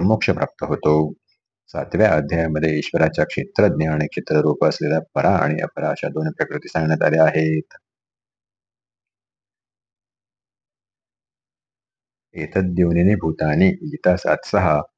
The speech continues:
त्याप्रमाणे असेही कथन केले की या दोन प्रकृती सर्व प्राणी मात्रांच्या उत्पत्तीला कारणीभूत आहेत. आता मात्र असे सांगण्यात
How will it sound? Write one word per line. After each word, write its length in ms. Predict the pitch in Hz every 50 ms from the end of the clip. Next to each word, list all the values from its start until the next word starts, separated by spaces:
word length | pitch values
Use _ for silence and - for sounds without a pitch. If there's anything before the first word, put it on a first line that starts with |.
| _ _ _ _ _ _ -
त्याप्रमाणे 1040 | 101 92 - - - _ _ _ _ _ - 80 78 78 78 80 92 104 98 80 -
असेही 280 | 78 76 - 90 104 113
कथन 300 | 110 80 - - 80 80
केले 300 | 78 - 101 85 78 76 71 -
की 220 | _ - 80 82
या 100 | 85 90
दोन 220 | 98 113 113 107 -
प्रकृती 460 | - - - - 156 151 - 160 156
सर्व 280 | - - 156 160 185 190
प्राणी 320 | 190 170 165 151 165 196
मात्रांच्या 560 | 226 190 - - - 156 156 151 151 - 156 156
उत्पत्तीला 540 | 151 - - - - - - - 76 78
कारणीभूत 520 | 76 - 78 76 76 76 76 80 - 160 156
आहेत. 260 | - - 80 80 - - _ _ _ _ _ _ _ 78
आता 220 | 78 - - 113
मात्र 300 | 107 92 80 80 - - -
असे 160 | 78 - - -
सांगण्यात 520 | 90 82 80 78 80 80 76 76 78